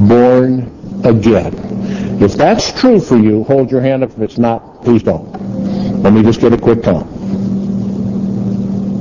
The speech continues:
Thank you. That was pretty easy.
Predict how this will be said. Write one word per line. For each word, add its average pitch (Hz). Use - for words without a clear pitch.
Thank 113
you. 98
That 135
was 131
pretty 139
easy. -